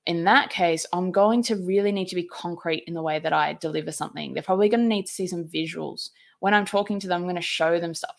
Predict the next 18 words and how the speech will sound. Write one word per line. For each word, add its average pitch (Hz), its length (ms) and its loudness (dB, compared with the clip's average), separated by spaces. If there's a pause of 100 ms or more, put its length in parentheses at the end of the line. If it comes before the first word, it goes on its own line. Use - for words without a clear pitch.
Now, 220 240 4
that's 285 260 0
useful 240 300 0
for - 120 -6
everyone. 196 400 2
Everyone 208 400 0
likes 160 240 -4
to 160 80 -10
see 160 160 -6
visuals. 160 520 -8 (440)
But 180 320 8
I 180 80 6
might 190 260 4
just 208 240 -4
be 185 460 0
trying 180 340 -2
to 175 100 -6
make 165 220 0